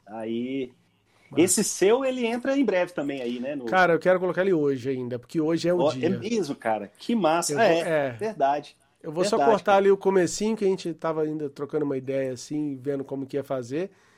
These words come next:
Speaker 2: E vou colocar o resto sem edição. Inclusive essa parte aqui, falando que eu tô editando.
Speaker 1: Que massa, legal. Não, eu quero te agradecer demais aí o convite, cara.
Speaker 2: Pô, que
Speaker 1: Né,
Speaker 2: isso,
Speaker 1: te convidar
Speaker 2: cara.
Speaker 1: também pra ir pra lá, pro, pro,
Speaker 2: Com
Speaker 1: pro M G
Speaker 2: certeza.
Speaker 1: Metal, qualquer hora dessa aí.
Speaker 2: Me, me chama
Speaker 1: Tô
Speaker 2: lá.
Speaker 1: voltando
Speaker 2: At-
Speaker 1: agora, tem uma,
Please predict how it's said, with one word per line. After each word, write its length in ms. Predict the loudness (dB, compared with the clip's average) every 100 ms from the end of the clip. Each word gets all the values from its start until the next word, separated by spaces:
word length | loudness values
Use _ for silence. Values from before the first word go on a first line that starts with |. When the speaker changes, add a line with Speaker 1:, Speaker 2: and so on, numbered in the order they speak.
| _ _ _
Speaker 2:
E 120 | -6
vou 120 | -4
colocar 280 | -4 -4 -4
o 20 |
resto 340 | -2 -2 -2 -6
sem 200 | 0 2
edição. 500 | 2 -4 -4 -4 -4
Inclusive 440 | -4 -2 0 0
essa 180 | 0 -4
parte 300 | -4 -4 -4
aqui, 260 | -8 -8 -8
falando 400 | 0 2 2 0
que 60 |
eu 40 | -2
tô 120 | -4
editando. 360 | -6 -8 -12 -8
Speaker 1:
Que 80 |
massa, 480 | -6 -4 -4 -6 -6
legal. 240 | -6 4 6
Não, 140 | 8
eu 80 | 8
quero 160 | 8
te 60 | 6
agradecer 560 | 6 6 6 4 4 4
demais 480 | 4 4 6 4 2
aí 100 | -2
o 60 |
convite, 560 | -2 -6 -6 -8 -8 -4
cara. 160 | -4
Speaker 2:
Pô, 180 | -2 -4
que 140 | -2 2 4
Speaker 1:
Né, 100 | 4
Speaker 2:
isso, 120 | 2
Speaker 1:
te 20 |
convidar 380 | 2 2 6 6
Speaker 2:
cara. 120 | 6
Speaker 1:
também 260 | 2 0 -2
pra 120 | -2
ir 60 | -2
pra 200 | 0 -2
lá, 300 | 0 -2 -4
pro, 220 | -6 -8
pro, 220 | -8 -14
Speaker 2:
Com 40 | -6
Speaker 1:
pro 120 | -2
M 40 | -2
G 60 | -2
Speaker 2:
certeza. 320 | 0 4 4 4
Speaker 1:
Metal, 100 | 0
qualquer 240 | -2 -2
hora 120 | -2
dessa 340 | -2 -2 -4 -4
aí. 180 | -4 -4
Speaker 2:
Me, 100 | -6
me 60 |
chama 280 | -6 -2 0
Speaker 1:
Tô 60 | 4
Speaker 2:
lá. 60 | 4
Speaker 1:
voltando 320 | 4 4 2
Speaker 2:
At- 200 | 0 0
Speaker 1:
agora, 240 | -2 -2
tem 100 | -4
uma, 320 | -4 -2 -2